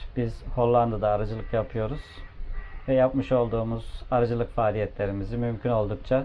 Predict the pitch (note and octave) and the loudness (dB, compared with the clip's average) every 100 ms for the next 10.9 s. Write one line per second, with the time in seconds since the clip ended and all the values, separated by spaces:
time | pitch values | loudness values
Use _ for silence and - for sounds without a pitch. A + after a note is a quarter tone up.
0 | - - A2+ A2+ G#2 A2 - - - - | -2 -4 0 2 4 2 0 -4 -12 -12
1 | - - - B2 A#2+ A#2+ - B2 A#2+ A#2 | -14 -16 -6 0 2 0 0 2 4 4
2 | A2+ - A2 G#2 - F#2+ F2 G2 G2 C#3+ | 2 0 -2 -2 -2 -2 -4 -2 -2 -2
3 | - - - - - - - - - - | -8 -12 -10 -10 -10 -10 -12 -10 -10 -10
4 | - - - - - - - - - - | -10 -10 -10 -10 -8 -8 -10 -10 -8 -6
5 | - D3+ D3+ D3 D3+ C3 A#2+ A2 - D#3 | 2 4 4 4 2 4 6 4 2 -2
6 | F3 - - - - - C3+ C#3 - C3 | -2 -6 -12 -14 -10 0 4 4 0 0
7 | C3+ C#3 C#3+ A#2 C3 C3 - A#2+ A2+ G#2 | 2 2 0 2 4 4 4 2 2 0
8 | G#2 G2 - - - - A#2+ A2 - C#3+ | -2 -4 -8 -14 -16 -6 -2 -2 -2 -4
9 | C#3+ - - - - - - - - - | -6 -8 -12 -12 -10 -12 -14 -20 -20 -16
10 | - - - - - - C#3 C3+ C#3+ | -10 -8 -8 -10 -10 -4 -2 0 -2